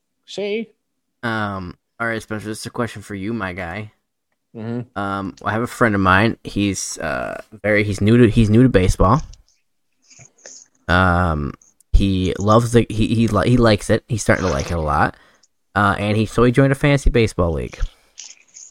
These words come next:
Speaker 1: Okay.
Speaker 2: I told him that was a crazy idea. But hey, we all have to do it. Um, he wants to know who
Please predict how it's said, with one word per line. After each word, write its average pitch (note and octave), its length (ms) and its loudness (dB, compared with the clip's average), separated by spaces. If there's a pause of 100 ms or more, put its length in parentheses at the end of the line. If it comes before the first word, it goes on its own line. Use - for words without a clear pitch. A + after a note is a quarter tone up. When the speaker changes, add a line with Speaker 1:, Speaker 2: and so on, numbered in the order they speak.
(480)
Speaker 1:
Okay. B2 140 -4
Speaker 2:
I G2+ 220 2
told A#2 320 2
him A#2 80 4
that G#2 100 2
was G2 160 -2
a G2+ 60 -4
crazy D3+ 540 2
idea. F2 440 -2 (1900)
But - 320 0
hey, C#2 220 0 (1040)
we G#2 60 -4
all G#2+ 100 2
have G2 160 0
to F#2 60 -6
do F#2 160 -6
it. - 180 -6 (400)
Um, F#2+ 540 0 (220)
he - 180 0
wants C3+ 280 2
to E3+ 80 -2
know G#2 420 0 (1300)
who D#3 380 6